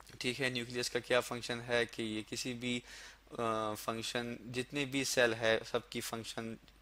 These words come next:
उस सेल का जितना भी फंक्शन इसे कंट्रोल करता है, दोनों मिलके क्या बनाते हैं, सेल बॉडी, nucleus and dendrites। इसके बाद हमारे पास मौजूद है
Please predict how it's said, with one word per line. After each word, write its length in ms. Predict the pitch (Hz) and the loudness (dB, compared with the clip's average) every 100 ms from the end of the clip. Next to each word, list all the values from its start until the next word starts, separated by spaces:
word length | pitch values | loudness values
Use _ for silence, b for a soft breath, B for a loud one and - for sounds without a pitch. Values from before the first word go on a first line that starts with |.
| - - | -14 -6
उस 120 | 123 | 0
सेल 200 | - 135 | 4 4
का 100 | 139 | 4
जितना 280 | 135 135 156 | 4 4 4
भी 100 | 151 | 4
फंक्शन 320 | - 127 123 | 2 -2 -2
इसे 180 | 117 113 | -2 -2
कंट्रोल 420 | 113 110 127 120 | -2 -4 -2 0
करता 360 | 127 117 - 123 | 2 2 2 4
है, 200 | 123 120 | 4 2
दोनों 360 | 110 127 135 | 0 -2 -2
मिलके 240 | 123 117 120 | -2 0 2
क्या 220 | 123 117 | 6 6
बनाते 400 | 117 117 110 120 | 4 0 2 2
हैं, 220 | 120 113 | 2 -2
सेल 300 | - 107 104 | 2 2 2
बॉडी, 420 | 95 104 120 127 B B B B 117 | 2 2 2 0 B B B B -8
nucleus 480 | 117 - 123 123 - | -6 -2 4 4 4
and 280 | 117 110 104 | -2 -2 2
dendrites। 540 | 104 101 123 151 - B B B | 0 8 8 8 4 B B B
इसके 220 | - - 151 | -4 2 8
बाद 200 | 151 147 | 8 8
हमारे 220 | 139 127 | 6 6
पास 220 | 123 117 | 4 4
मौजूद 280 | 107 104 104 | -2 -4 -6
है 200 | - 101 | -4 -6